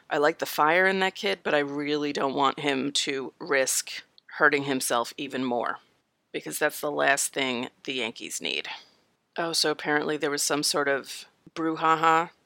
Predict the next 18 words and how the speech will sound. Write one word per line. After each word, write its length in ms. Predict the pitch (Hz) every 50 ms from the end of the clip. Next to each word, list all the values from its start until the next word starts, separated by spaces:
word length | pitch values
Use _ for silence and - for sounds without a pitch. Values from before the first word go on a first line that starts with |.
| _ _
just 260 | - - 175 160 - -
a 40 |
slight 300 | - - - 151 151 147
one, 240 | - 170 170 170 170
in 180 | - - 175 175
the 80 | 175
twelfth. 500 | - - - 180 180 185 - - - - _ _ _ _ _ _
It 140 | - 190 -
says, 180 | - 196 180 165
"Aroldis 400 | 170 165 170 175 185 202 220 -
Chapman 440 | - 240 226 185 - - 190 185 185
blew 180 | 190 170 165
a 100 | 165 160
one-run 840 | 156 156 165 160 165 170 170 170 170 - 165 156 170 170 165 165 170 - -
lead 300 | 160 165 170 175 175 170
in 240 | - 160 160 165
the 60 | 160 151
twelfth 400 | - - 165 151 147 151 -